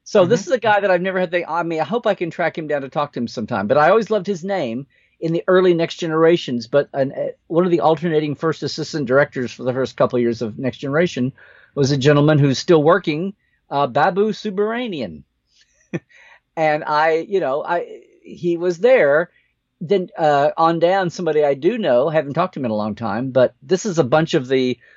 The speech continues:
Speaker 1: lower level, this group picture with the surfboard, or the three of them, I think. There's a whole lot of them, um, i-, in the, in the visual effects community. But David Takamura, who's there on one side, has really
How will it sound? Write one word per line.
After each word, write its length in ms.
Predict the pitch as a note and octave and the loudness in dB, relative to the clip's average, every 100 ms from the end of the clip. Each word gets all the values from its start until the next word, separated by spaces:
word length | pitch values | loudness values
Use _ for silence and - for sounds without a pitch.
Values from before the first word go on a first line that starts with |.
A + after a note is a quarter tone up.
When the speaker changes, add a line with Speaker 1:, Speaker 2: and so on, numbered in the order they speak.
| _ | _
Speaker 1:
lower 420 | D3 D3+ G3 G3 | -2 4 6 6
level, 600 | F3 E3 E3 D3 C3+ B2+ _ _ _ _ _ | 4 2 2 2 0 -2 _ _ _ _ _
this 240 | D#3 C#3+ - | -10 -8 -6
group 300 | C#3 E3+ - | -2 -2 0
picture 300 | F3 - F#3 | -4 -4 -2
with 180 | E3 - | -2 -4
the 80 | |
surfboard, 580 | - D#3+ D3+ - F3 F3+ | -4 -2 -2 -2 0 2
or 120 | D3+ | 0
the 120 | A#2 A#2+ | 0 -2
three 240 | E3+ E3+ | 2 4
of 80 | D#3 | 2
them, 140 | D#3 | 0
I 80 | C#3+ | -4
think. 320 | D#3+ D#3 - _ _ _ _ - | -4 -6 -8 _ _ _ _ -4
There's 220 | D#3+ C#3+ | 2 4
a 100 | C#3 | 4
whole 220 | C#3 F3+ E3+ | 4 4 4
lot 260 | E3 E3 | 4 4
of 140 | C#3+ A#2 | 0 -2
them, 340 | B2+ A#2+ B2+ | -6 -4 -6
um, 680 | C3 B2 A#2 A2 A2 A2+ - _ _ _ - | -4 -4 -4 -6 -6 -6 -10 _ _ _ -10
i-, 140 | E3 - | -10 -2
in 160 | E3+ D3 | 0 4
the, 220 | C3+ C#3 | 2 0
in 120 | E3 | -2
the 100 | C#3+ | 0
visual 300 | B2+ C#3+ C#3 | 4 4 4
effects 300 | - B3+ - | 2 0 0
community. 400 | - D3 B2 A2+ | -4 -2 0 0
But 220 | B2 D3 C#3+ | 0 0 4
David 300 | B3+ A3 - | 2 2 0
Takamura, 680 | E3 - C3+ D#3 A#2+ G2 A#2 _ _ _ _ _ | -2 0 -2 0 0 0 -6 _ _ _ _ _
who's 220 | D3+ C3+ | -8 -4
there 220 | D3 C#3+ C3+ | 2 4 4
on 180 | B2 | 2
one 180 | B2 A#2+ | -2 -4
side, 560 | A2+ B2+ A2+ A2+ B2+ B2 _ _ - | -2 -2 0 0 -2 -6 _ _ -2
has 220 | C#3+ C3 | -2 -2
really 480 | D3 A3+ A3+ D#3+ | 0 4 6 4